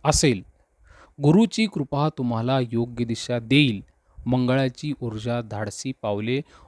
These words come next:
उचलण्याची ताकद देईल. त्यामुळे संयम, परिश्रम आणि सकारात्मक दृष्टिकोन आपण ठेवणे हेच तुमचं काम आहे आणि त्यातूनच तुम्हाला, तुम्ही मागील तीन महिन्यात ज्या अडचणी पाहिल्यात ना,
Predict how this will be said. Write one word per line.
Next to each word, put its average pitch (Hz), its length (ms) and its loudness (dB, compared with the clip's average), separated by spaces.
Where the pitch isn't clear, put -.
उचलण्याची 127 680 -2
ताकद 185 280 4
देईल. 117 320 0
त्यामुळे 151 480 4
संयम, 151 640 6
परिश्रम 139 580 4
आणि 165 180 4
सकारात्मक 170 760 2
दृष्टिकोन 135 680 -2
आपण 135 320 -4
ठेवणे 117 420 0
हेच 165 240 -2
तुमचं 117 280 -4
काम 120 280 -2
आहे 101 220 -4
आणि 131 120 -2
त्यातूनच 202 600 6
तुम्हाला, 113 540 -2
तुम्ही 120 240 -2
मागील 135 440 0
तीन 214 180 2
महिन्यात 143 340 4
ज्या 135 280 0
अडचणी 110 520 -2
पाहिल्यात 120 400 -4
ना, 113 120 -12